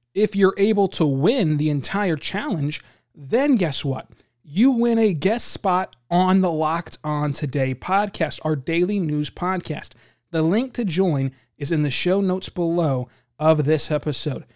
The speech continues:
So get your picks in today for our March Madness bracket challenge for the listeners to try to beat your favorite hosts in there. I'll be in there. All the hosts will be in there. We'll make our picks. We'll be in some March Madness fun.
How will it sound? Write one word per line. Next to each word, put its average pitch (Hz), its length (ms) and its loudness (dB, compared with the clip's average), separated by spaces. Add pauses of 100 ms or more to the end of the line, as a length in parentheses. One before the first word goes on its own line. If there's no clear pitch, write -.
(120)
So 147 140 -2
get 175 180 4
your 185 100 0
picks 190 300 -4
in 175 120 2
today 160 360 0
for 151 280 -6
our 147 280 -2 (340)
March 180 420 -4
Madness 170 460 -4
bracket 160 460 -4
challenge 151 560 -4 (420)
for 143 160 -6
the 131 80 -2
listeners 170 480 -2
to 139 60 -10
try 156 140 -4
to 139 60 -4
beat 165 220 -2
your 160 160 -2
favorite 143 420 -4
hosts 143 300 -4
in 139 240 -4
there. 135 240 -4
I'll 180 140 4
be 170 160 4
in 160 100 -2
there. 151 220 -2 (340)
All 185 200 6
the 160 80 4
hosts 165 200 4
will 156 60 0
be 147 100 2
in 143 140 2
there. 135 180 -4 (220)
We'll 165 120 0
make 175 220 2
our 156 100 4
picks. - 380 -2 (240)
We'll 165 160 2
be 156 240 4
in 151 140 2
some 151 160 0
March 143 340 -2
Madness 131 460 -4
fun. 139 340 -8